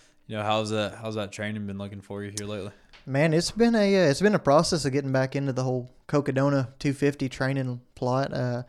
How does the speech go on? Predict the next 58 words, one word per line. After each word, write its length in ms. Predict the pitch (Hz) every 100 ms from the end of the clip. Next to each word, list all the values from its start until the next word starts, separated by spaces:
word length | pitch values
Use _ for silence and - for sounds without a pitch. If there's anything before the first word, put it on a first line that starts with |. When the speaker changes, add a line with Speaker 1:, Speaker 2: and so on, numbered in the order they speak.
| - - _
Speaker 2:
got 100 | 143
a 40 |
couple 220 | 151 185 165
races 360 | 147 175 180 -
coming 240 | 160 165
up 140 | 175
pretty 180 | - 156
quick 320 | 160 135 151
that 80 | 143
I'd 140 | 131 120
really 240 | 165 202
Speaker 1:
Mm-hmm. 80 | 143
Speaker 2:
like 160 | 135 104
to 80 |
dive 320 | 123 123 135 127
into 340 | 135 - 147
and 100 | 127
take 240 | 123 131 143
on, 260 | 127 131
but 280 | 123 123 131
I, 440 | - - - _
I 20 | 135
don't 180 | 165 170
wanna 160 | 160
get 120 | 147
into 220 | 151 147 139
an 60 |
overuse 580 | 131 135 135 135 143 147
thing 280 | 147 151 156 -
as 120 | 131
well. 220 | 135 143 160
So 120 | -
I'm 60 | 131
Speaker 1:
Yeah. 60 | 202
Speaker 2:
kinda 60 | 214
being, 300 | 196 190 175 185
being 140 | 196 196
a 60 |
little 140 | 180 139
cautious, 420 | - 127 135 151
being 160 | 135 143
a 40 |
little 140 | 143
smarter 380 | 127 - 131 131
than 140 | 131 127
I 40 |
have 180 | 131 131
been 100 | 131
in 80 | 131
the 60 | 123
past. 400 | - 127 131 -
So 220 | 127 123 - - -
I 40 | 139
don't 80 | 147
know 80 |
if 80 | 143
that's 160 | 143 135
being 360 | 139 143 135